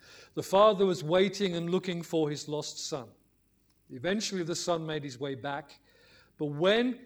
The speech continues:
the son was still a great way off, his father saw him and had compassion on him and ran and fell on his neck and kissed him. That tells us that the father was watching and hoping to see his son. If he didn't hope,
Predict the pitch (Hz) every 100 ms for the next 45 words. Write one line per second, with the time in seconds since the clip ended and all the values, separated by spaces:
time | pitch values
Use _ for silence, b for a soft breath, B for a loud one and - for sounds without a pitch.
0 | _ 170 - 202 208 190 - - 208 185
1 | 135 180 185 165 165 156 151 - - 170
2 | 156 160 - 214 190 147 113 - _ b
3 | b b 156 - - 165 - 214 196 196
4 | 165 143 135 135 143 165 185 160 151 -
5 | 170 165 160 151 - 143 156 151 - b
6 | b b b 143 143 139 _ 151 143 -
7 | 113 _ _ b b b - 190 277 -
8 | 226 233 202 202 - 170 175 - 196 196
9 | 175 175 170 147 151 180 208 - 147 131
10 | 139 - b b b b - 156 - -
11 | 226 254 202 156 156 185 - _ b b
12 | b _ 147 135 - 147 151 147 143 -
13 | - 131 - _ _ _ _ _ _ _
14 | _ _ _ - - 151 196 220 220 -
15 | - 165 156